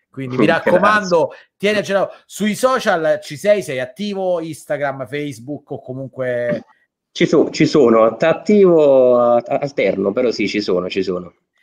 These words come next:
Speaker 1: Quindi diciamo che se volessi vedere, se volessi t-, trovare per, per, in prima battuta i tuoi lavori, li vedo sul sito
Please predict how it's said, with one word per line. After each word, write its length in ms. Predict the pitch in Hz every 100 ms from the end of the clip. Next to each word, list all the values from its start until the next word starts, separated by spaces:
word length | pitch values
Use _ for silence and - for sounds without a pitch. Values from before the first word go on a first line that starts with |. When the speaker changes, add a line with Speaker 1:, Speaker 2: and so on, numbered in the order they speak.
| _
Speaker 1:
Quindi 180 | 135 135
diciamo 240 | 160 160
che 80 | 151
se 120 | 143 143
volessi 360 | 151 147 151
vedere, 420 | 147 143 143 143 131
se 100 | 135
volessi 760 | 143 147 - 143 139 135 135 117
t-, 180 | 135
trovare 540 | 127 135 135 131 131 127
per, 160 | 131 123
per, 480 | 123 123 120 117 120
in 120 | 123
prima 240 | 139 127
battuta 320 | 113 127 135
i 40 | 123
tuoi 120 | 127
lavori, 260 | 127 151 131
li 60 |
vedo 160 | 117 104
sul 180 | 104 -
sito 580 | - 180 185 190 185